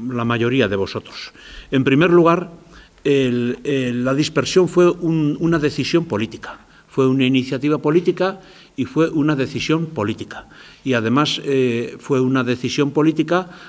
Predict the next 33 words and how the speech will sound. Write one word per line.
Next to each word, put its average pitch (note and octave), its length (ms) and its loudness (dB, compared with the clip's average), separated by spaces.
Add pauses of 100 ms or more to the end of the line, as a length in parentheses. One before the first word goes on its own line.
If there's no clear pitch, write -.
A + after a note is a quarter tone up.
(140)
de B2 100 2
la A#2+ 160 0
que B2+ 80 -2
se C3+ 260 -4
alardeó C#3 760 0 (400)
y D#3+ 220 2
de C3 140 2
la C3+ 220 0
que E3+ 320 -2
se D#3+ 480 0
intentaron C3 760 0
sacar, D#3 440 -2 (400)
eh, B2+ 160 2
ventajas A#2+ 500 -2
políticas. - 720 -8 (500)
Eh, B2 320 0
no D#3 160 4
supuso E3 720 0
una C#3+ 240 2
modificación C3 840 0
estricta A2+ 680 -6 (320)
de A#2+ 160 0
la A#2 140 2
legislación, A#2+ 680 0
sino D#3 460 0 (260)
de B2 120 -2
la B2+ 80 -2
aplicación A#2 720 -4 (560)
en A#2 220 -2
la, G#2+ 200 -2
en A#2+ 140 -4
las G#2 220 -6
leyes. F2+ 420 -10